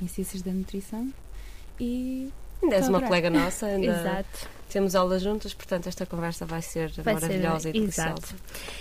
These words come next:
Speaker 2: Sem
Speaker 3: E,
Speaker 2: dúvida.
Speaker 3: portanto, tu, eh, és fanática de uma alimentação vegetariana, não é? E
Speaker 1: Eh, sim, sou seguidora de uma alimentação vegetariana,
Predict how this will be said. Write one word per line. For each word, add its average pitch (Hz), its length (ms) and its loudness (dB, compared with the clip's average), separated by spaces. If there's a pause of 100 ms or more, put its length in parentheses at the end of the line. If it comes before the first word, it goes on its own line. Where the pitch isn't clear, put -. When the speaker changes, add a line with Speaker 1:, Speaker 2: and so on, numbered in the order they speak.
(140)
Speaker 2:
Sem - 160 2
Speaker 3:
E, - 40 6
Speaker 2:
dúvida. 165 200 2
Speaker 3:
portanto, 220 460 2 (100)
tu, 285 320 4 (200)
eh, 311 600 4
és 240 200 2
fanática 262 480 0
de 285 80 2
uma 285 120 0
alimentação 277 560 0
vegetariana, 277 640 0
não 165 120 -2
é? 202 120 -2 (560)
E 247 300 0
Speaker 1:
Eh, - 100 -6
sim, 277 280 0
sou 214 160 -4
seguidora 214 520 2
de 214 80 -2
uma 220 100 2
alimentação 220 480 -2
vegetariana, 170 560 -2